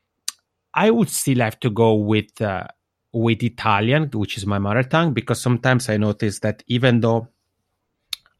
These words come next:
I use English fluently and I can literally say that my level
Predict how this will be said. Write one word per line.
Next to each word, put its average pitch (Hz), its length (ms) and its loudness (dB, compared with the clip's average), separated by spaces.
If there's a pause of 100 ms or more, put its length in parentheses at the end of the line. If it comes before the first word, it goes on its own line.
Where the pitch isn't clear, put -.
(180)
I 120 100 0
use 117 500 4
English 110 460 0
fluently 127 800 -2
and 104 340 -4 (120)
I 113 160 -4
can 107 360 -6
literally 104 440 -2
say 107 200 -4 (240)
that 110 220 -4
my 107 140 0
level 107 460 0